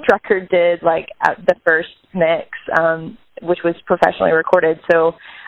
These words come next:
I, you know, I, I wanna empower other women to do it, you know, that they can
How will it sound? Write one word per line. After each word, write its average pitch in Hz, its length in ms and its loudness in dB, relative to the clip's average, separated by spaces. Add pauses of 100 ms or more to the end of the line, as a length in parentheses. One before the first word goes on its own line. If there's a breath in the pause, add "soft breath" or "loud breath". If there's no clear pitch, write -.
(140 loud breath)
I, 185 140 2 (220)
you 220 80 2
know, 208 100 4
I, 196 280 0
I 190 60 2
wanna 180 420 2
empower 175 360 2
other 165 180 0
women 165 520 -2
to - 80 -10
do 170 200 0
it, 160 240 -2
you 180 160 -4
know, 156 160 0
that 170 160 0
they 165 120 0 (200)
can 165 480 2